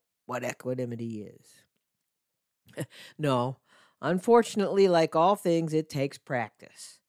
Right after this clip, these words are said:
If you try to become equanimous, you may instead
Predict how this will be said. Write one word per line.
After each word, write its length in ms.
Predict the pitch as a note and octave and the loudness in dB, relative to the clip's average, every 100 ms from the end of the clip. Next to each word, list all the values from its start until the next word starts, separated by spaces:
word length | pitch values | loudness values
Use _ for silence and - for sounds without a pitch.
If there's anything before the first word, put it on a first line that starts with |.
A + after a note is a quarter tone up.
| _ _ _ _ | _ _ _ _
If 200 | C3+ A#2+ | -8 -6
you 160 | D3+ D3 | -4 -4
try 440 | - A#3 C#4 D#4 | -2 4 6 6
to 100 | B3 | 4
become 800 | F#3 D3+ C#3 - D4+ E4 A#3+ C3+ - | 0 -2 -6 -8 -2 0 0 -2 -8
equanimous, 1000 | C3+ - B2 G2+ F#2 G2 E3 F3 - - _ _ _ _ _ _ | -12 -6 -4 -4 -6 -8 -8 -8 -10 -18 _ _ _ _ _ _
you 240 | D3 D3 D3 | -2 2 2
may 720 | C#3+ D#3+ F#3 C#3 A#2+ D3+ G#3+ _ | 4 6 6 4 2 -2 -6 _
instead 840 | C3+ B2 - - C3+ A2 B2+ E3 | -12 -10 -8 2 2 4 -2 -6